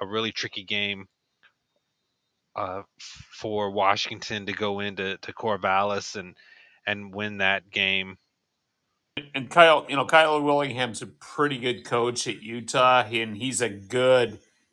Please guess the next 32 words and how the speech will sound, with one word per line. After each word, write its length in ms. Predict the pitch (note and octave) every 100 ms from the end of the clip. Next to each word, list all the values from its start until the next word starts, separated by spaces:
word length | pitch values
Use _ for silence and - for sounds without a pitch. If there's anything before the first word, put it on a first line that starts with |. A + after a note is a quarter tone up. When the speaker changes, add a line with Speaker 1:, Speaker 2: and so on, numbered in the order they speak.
| _
Speaker 2:
he's 240 | - C#3+ B2
a 60 |
good 480 | A2 A2 C#3 C#3 A2
game 380 | B2 A#2+ B2 A#2
preparer. 840 | - A2 - A2 A2+ B2 C3+ - - _ _ _ _ _ _ _ _ _ -
You 60 |
know, 300 | A#2+ A2+ G#2
so 560 | F2+ - C#3+ B2 A#2 - -
him, 340 | C3 D3 C#3+ D#3
you 140 | B2+
know, 120 | B2
he'll, 220 | A2+ C#3+
he'll 180 | A2+ C3+
be 160 | D#3+ E3
ready 300 | D3+ D#3+ D3
when 160 | B2
he 80 | A#2+
takes 300 | A2+ B2+ A#2+
his 120 | B2
guys 340 | G2 B2+ A#2 -
to 80 | A2
Seattle 600 | - A2+ A#2 B2 A2 F#2
too. 300 | - A#2+ G#2
So 160 | G2 G#2+
both 340 | F#2 C3+ C3+
of 120 | B2+
those 240 | A#2+ A2+ A2+
are 40 |
gonna 160 | A2+ A2
be 120 | G#2+
tough 340 | G2+ B2 G2+
matchups. 800 | A2 G2+ G2 - G2 - -